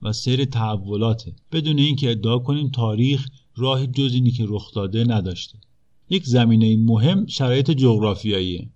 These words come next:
حوزهٔ مدیترانه هم از لحاظ آب و هوا و هم از لحاظ پوشش جانوری محل مناسبی برای کشاورزی و اهلی کردن حیوونا بود. دریا بهترین راه ارتباطی مردم قدیم بود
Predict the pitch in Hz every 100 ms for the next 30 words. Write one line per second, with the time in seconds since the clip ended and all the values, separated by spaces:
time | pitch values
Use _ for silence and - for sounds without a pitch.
0 | _ - 143 131 165 175 143 123 123 113
1 | 110 107 101 131 160 151 127 123 139 156
2 | - 120 104 101 101 95 90 - _ _
3 | _ - 117 127 180 160 120 120 139 151
4 | - 123 113 - 151 110 104 98 95 92
5 | 107 104 - _ - 123 127 151 180 175
6 | 143 127 117 113 160 135 113 123 123 120
7 | 117 107 104 101 101 123 151 139 - _
8 | - - 117 104 113 117 110 117 143 131
9 | 110 98 95 90 92 - _ _ _ _
10 | _ _ - 110 135 151 151 143 127 127
11 | 117 120 117 113 135 139 123 120 113 107
12 | 107 - 143 123 107 98 120 123 104 92
13 | 110 95 87 -